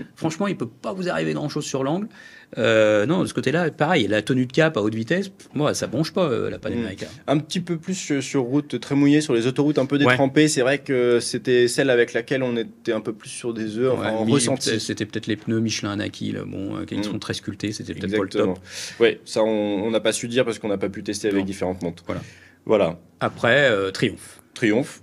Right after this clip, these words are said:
Speaker 2: Alors là, poids plus en haut.
Speaker 1: Oui.
Speaker 2: Euh, du coup, euh,
Speaker 1: Toujours ce centre de gravité hyper haut chez Triumph, ils y arrivent pas,
Speaker 2: Ouais.
Speaker 1: euh, c'est comme ça.
Speaker 2: Et puis, euh,
Speaker 1: Donc,
Speaker 2: puis
Speaker 1: euh,
Speaker 2: moi, j'ai trouvé qu'elle basculait beaucoup, c'était
Speaker 1: Ouais.
Speaker 2: pas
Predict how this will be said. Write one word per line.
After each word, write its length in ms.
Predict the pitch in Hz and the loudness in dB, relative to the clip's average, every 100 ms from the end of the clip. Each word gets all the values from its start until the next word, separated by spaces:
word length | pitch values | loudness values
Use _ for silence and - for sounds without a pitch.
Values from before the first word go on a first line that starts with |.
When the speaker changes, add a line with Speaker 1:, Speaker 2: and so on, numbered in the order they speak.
| 101 | -8
Speaker 2:
Alors 220 | 101 101 | 0 4
là, 300 | 107 113 110 | 4 6 4
poids 440 | 98 - - 120 - | 2 -4 0 0 0
plus 240 | - 120 | -10 0
en 100 | 117 | 2
haut. 200 | 117 175 - - - - - - | 4 2 -4 -20 -20 -20 -20 -6
Speaker 1:
Oui. 180 | 107 127 | 0 0
Speaker 2:
Euh, 200 | 90 92 | 2 0
du 200 | 92 101 | -2 -6
coup, 600 | 101 - 127 131 127 120 | -10 -10 -4 -2 0 2
euh, 340 | 101 98 95 92 | 4 4 2 2
Speaker 1:
Toujours 760 | 92 139 113 110 135 139 139 | 2 0 -2 0 0 0 -2
ce 160 | - 110 | -4 -6
centre 340 | - - 113 | -4 -4 -2
de 80 | 104 | -2
gravité 580 | 98 95 95 95 104 101 | -2 -4 -6 -6 -4 -4
hyper 440 | 98 92 98 95 - | -4 -8 -8 -8 -8
haut 160 | 104 101 | -6 -6
chez 120 | 95 | -8
Triumph, 420 | - 87 92 104 | -8 -8 -8 -8
ils 180 | 82 80 | -10 -10
y 40 | 78 | -12
arrivent 240 | 80 - | -14 -14
pas, 100 | - | -12
Speaker 2:
Ouais. 360 | 87 101 101 95 | -10 -8 -4 -4
Speaker 1:
euh, 100 | - - | -6 -16
c'est 120 | - | -20
comme 160 | - - | -16 -14
ça. 260 | 92 95 - - - | -12 -12 -14 -16 -14
Speaker 2:
Et 40 | 98 | -14
puis, 480 | 95 - 120 127 117 | -14 -8 -4 2 4
euh, 280 | 101 101 | 4 4
Speaker 1:
Donc, 80 | 95 | 2
Speaker 2:
puis 60 | 101 | 2
Speaker 1:
euh, 20 | |
Speaker 2:
moi, 100 | 127 | 2
j'ai 60 | 113 | 2
trouvé 220 | - 139 | 0 0
qu'elle 120 | 123 | 2
basculait 440 | 98 117 - 120 120 | 0 -2 -2 0 2
beaucoup, 560 | 117 107 127 131 147 | 0 -2 -4 0 0
c'était 340 | 151 110 98 101 | -2 -8 -6 -6
Speaker 1:
Ouais. 120 | - | -4
Speaker 2:
pas 600 | 107 104 107 101 107 | -4 -4 -6 -4 -6